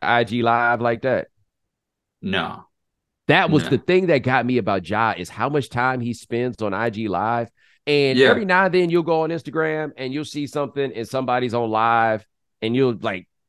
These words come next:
Speaker 1: not even on purpose hit the button or whatever. And, dog, you sit there and you look at that. They ain't doing nothing.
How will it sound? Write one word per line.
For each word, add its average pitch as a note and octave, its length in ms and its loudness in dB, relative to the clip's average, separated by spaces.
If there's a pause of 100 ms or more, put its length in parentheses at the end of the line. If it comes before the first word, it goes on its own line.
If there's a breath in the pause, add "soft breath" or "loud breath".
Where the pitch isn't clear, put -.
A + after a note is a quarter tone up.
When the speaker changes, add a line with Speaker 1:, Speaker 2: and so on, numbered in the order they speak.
Speaker 1:
not C3+ 240 0
even C3 160 0
on A#2 140 2
purpose A#2 340 -4
hit B2 140 -2
the B2 60 -4
button A#2+ 280 -2
or B2 80 -2
whatever. A#2+ 460 0 (260)
And, D#3 140 -4
dog, G#3 300 4
you B3 80 -6
sit G#3 200 -6
there F#3 160 -2
and F3+ 80 -6
you G#3+ 100 -10
look G3+ 160 -4
at F#3+ 140 -8
that. F#3+ 280 -6 (340)
They F4 80 -10
ain't G#4 180 -4
doing G3+ 280 8
nothing. D#4 400 4